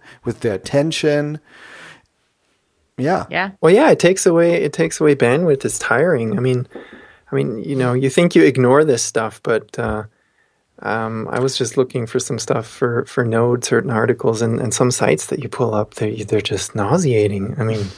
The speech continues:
Speaker 3: <laughs> it's really, it's terrible.
Speaker 2: Oh no, if it, I'm, I'm now at the point where if it takes more than fifteen seconds for a site to load on my phone, I just, I won't even bother anymore. I won't even go to that way. Like, I'll just,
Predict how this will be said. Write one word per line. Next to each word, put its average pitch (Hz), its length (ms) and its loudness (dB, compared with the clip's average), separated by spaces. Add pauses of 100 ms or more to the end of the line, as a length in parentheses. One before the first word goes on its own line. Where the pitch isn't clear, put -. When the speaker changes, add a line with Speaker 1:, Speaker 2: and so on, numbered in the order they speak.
(180)
Speaker 3:
<laughs> - 320 -20
it's - 200 0 (120)
really, 131 200 2
it's - 140 0
terrible. - 680 0 (380)
Speaker 2:
Oh 269 100 0
no, 285 200 2
if 240 200 0
it, - 280 -2
I'm, 247 280 0
I'm 233 160 0
now 240 140 2
at 233 120 0
the 196 60 -4
point 185 300 -4
where 165 160 0
if 160 100 -4
it 180 100 -4
takes - 420 -6
more 180 500 0
than 165 520 0
fifteen 175 540 -2
seconds 143 560 -2
for 156 200 -2
a 147 60 -2
site 143 340 0
to 175 120 -4
load 143 460 0
on 160 180 2
my 139 140 2
phone, 165 600 0 (720)
I 185 120 4
just, 170 200 0
I 156 120 4
won't 160 180 2
even 147 180 -2
bother 131 260 0
anymore. 123 360 -2 (300)
I - 40 4
won't 165 200 4
even 156 140 2
go 156 100 4
to 143 80 2
that 135 140 2
way. 131 120 0
Like, 160 180 2
I'll 170 120 4
just, 151 300 -4